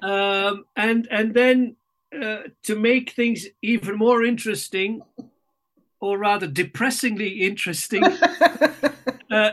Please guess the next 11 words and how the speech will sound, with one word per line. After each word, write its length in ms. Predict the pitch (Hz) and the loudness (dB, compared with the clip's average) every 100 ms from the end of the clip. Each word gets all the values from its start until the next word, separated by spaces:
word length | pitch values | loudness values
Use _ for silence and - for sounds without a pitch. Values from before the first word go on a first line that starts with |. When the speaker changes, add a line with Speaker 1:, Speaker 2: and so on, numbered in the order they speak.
| 220 | 2
Speaker 1:
is 180 | 247 | 0
the 80 | 220 | 0
fact 320 | 220 240 240 214 | -2 0 -2 -4
that 140 | 208 | -4
some 400 | - 240 269 262 | -2 0 0 -2
plants, 480 | 233 214 190 202 - | -2 0 -2 -4 -12
of 160 | 214 | -14
course, 400 | - 208 202 - - - | -8 -4 -2 -4 -6 -6
have 360 | 151 185 143 | -2 -2 -4
died 380 | 123 165 185 175 | -4 -2 0 0
out. 340 | 175 247 - | 0 0 -2